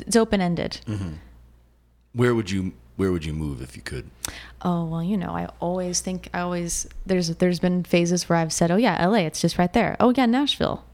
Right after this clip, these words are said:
Speaker 1: Duh, I write songs, maybe Nashville." Re-, most recently, totally all about New York. So,
Speaker 2: Mm-hmm.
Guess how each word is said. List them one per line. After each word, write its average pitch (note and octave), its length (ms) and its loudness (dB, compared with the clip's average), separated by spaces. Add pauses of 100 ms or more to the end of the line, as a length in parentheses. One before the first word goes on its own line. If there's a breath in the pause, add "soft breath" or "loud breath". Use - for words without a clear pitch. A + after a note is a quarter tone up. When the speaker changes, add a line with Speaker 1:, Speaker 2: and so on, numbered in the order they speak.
Speaker 1:
Duh, G#3+ 100 4
I F3+ 280 4
write E3 220 0
songs, F3 320 4
maybe F3 160 2
Nashville." F#3+ 480 0 (440 loud breath)
Re-, G3 220 4
most F3+ 300 2
recently, B3+ 580 4 (400)
totally F3+ 320 4
all E3+ 140 2
about E3+ 200 2
New F3 120 2
York. F3+ 340 0
So, E3+ 420 4
Speaker 2:
Mm-hmm. F#2+ 300 -10